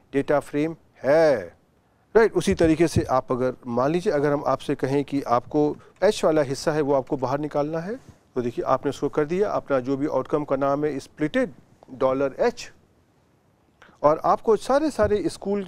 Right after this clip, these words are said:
जो आपने यहाँ पर लिखे थे जिनके करस्पॉन्डिंग स्कूल की वैल्यू है एच, ये आपको डेटा यहाँ पर आ गया। अब इसको भी ज़रा हम देखते हैं क्या ये हमारा डेटा फ्रेम है। तो हमने कर दिया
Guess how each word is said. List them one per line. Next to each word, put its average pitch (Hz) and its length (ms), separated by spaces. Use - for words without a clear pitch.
जो 139 180
आपने 139 260
यहाँ 135 220
पर 131 260
लिखे 147 240
थे 185 320
जिनके 135 380
करस्पॉन्डिंग 135 680
स्कूल 135 240
की 131 120
वैल्यू 120 280
है 120 180
एच, - 220
ये 156 220
आपको 185 480
डेटा 123 280
यहाँ 120 240
पर 180 200
आ 98 180
गया। 92 280
अब - 200
इसको - 200
भी 156 100
ज़रा 160 180
हम 170 160
देखते 143 260
हैं 208 160
क्या 139 100
ये 127 260
हमारा 123 380
डेटा 139 220
फ्रेम 151 300
है। 254 260
तो - 120
हमने 123 200
कर 131 140
दिया 131 140